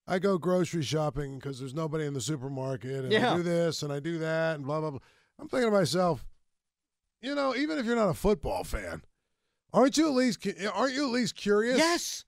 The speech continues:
Speaker 1: as to
Speaker 2: right.
Speaker 1: what everybody is gonna be talking about? And
Speaker 2: I would open it up to calls and say, "Did you watch the Super Bowl?" But people who are listening to us obviously would have watched the
Speaker 1: Right,
Speaker 2: Super Bowl.
Speaker 1: right.
Speaker 2: I, I don't. You're right. Invariably, these stories come out. I just,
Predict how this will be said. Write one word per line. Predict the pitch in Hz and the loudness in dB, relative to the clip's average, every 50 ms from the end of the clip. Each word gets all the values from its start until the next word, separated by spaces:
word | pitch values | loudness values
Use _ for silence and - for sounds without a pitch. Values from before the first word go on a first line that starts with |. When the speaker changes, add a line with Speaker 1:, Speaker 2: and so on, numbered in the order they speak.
| _ _ | _ _
Speaker 1:
as | - 196 285 | 2 4 6
to | 320 359 | 6 6
Speaker 2:
right. | - - | 6 6
Speaker 1:
what | 226 240 | 6 6
everybody | 247 240 240 233 208 220 220 220 | 6 4 4 2 2 4 4 6
is | 220 220 220 208 147 151 | 6 4 4 2 2 2
gonna | 214 220 220 | 0 0 0
be | 226 220 | 0 -2
talking | - 190 196 208 208 - 208 214 | 0 0 2 2 2 2 0 0
about? | 214 185 202 202 208 214 220 | 0 0 2 2 2 2 2
And | 214 175 156 131 - _ | 0 -2 -4 -6 -2 _
Speaker 2:
I | 165 180 220 247 | 2 2 2 2
would | 254 277 233 | 2 2 2
open | 214 208 185 - 208 190 | 2 2 2 2 0 2
it | 170 147 | 4 2
up | 151 156 - | 2 2 0
to | - 151 | -4 -6
calls | - - 139 127 127 131 147 147 123 | -2 0 2 4 4 4 2 2 0
and | 120 - | -4 -2
say, | - 143 131 | -2 -2 -2
"Did | 117 98 107 101 | -2 -4 -8 -8
you | 131 147 | -6 -2
watch | 135 135 135 135 - | 2 2 2 2 2
the | - - | -2 -6
Super | - 139 143 131 | -4 -4 -2 0
Bowl?" | 156 151 | 0 0
But | 127 135 - | 0 -4 -6
people | - 151 131 - 127 123 | -6 -6 -6 -6 -6 -4
who | 131 123 | -2 -2
are | 120 113 | 0 0
listening | 120 120 - - 113 113 113 | 0 0 0 0 0 -2 0
to | 117 | 0
us | 113 117 117 - - - _ - | 0 0 0 -2 -8 -16 _ -10
obviously | 110 113 107 120 110 - 113 120 | -10 -8 -8 -8 -10 -8 -8 -6
would | 113 117 | -6 -6
have | 110 95 87 | -6 -6 -8
watched | 98 104 110 120 - - - | -8 -6 -6 -6 -6 -4 0
the | 233 247 | 4 6
Speaker 1:
Right, | 262 247 | 6 6
Speaker 2:
Super | 170 160 135 160 | 4 4 0 0
Bowl. | 151 165 175 180 | 4 4 6 6
Speaker 1:
right. | 247 247 180 139 - _ _ _ | 6 6 4 2 -2 _ _ _
Speaker 2:
I, | - 165 170 - - - _ _ _ _ _ - | -6 -6 -6 -6 -12 -20 _ _ _ _ _ 2
I | 180 214 247 | 4 4 6
don't. | 240 233 220 - - _ _ _ - | 6 4 2 -2 -6 _ _ _ -4
You're | 175 240 | -2 2
right. | 262 311 330 - - - | 4 6 4 4 4 0
Invariably, | 175 202 208 180 247 262 262 240 196 202 | -2 2 4 4 6 6 6 6 4 2
these | 185 180 180 - | 2 2 0 -2
stories | - 196 196 190 185 165 - | 0 2 2 2 2 2 2
come | - 170 170 | 2 2 2
out. | 165 151 - - | 2 2 2 4
I | 156 180 | 4 4
just, | 170 170 160 - | 4 2 -4 -6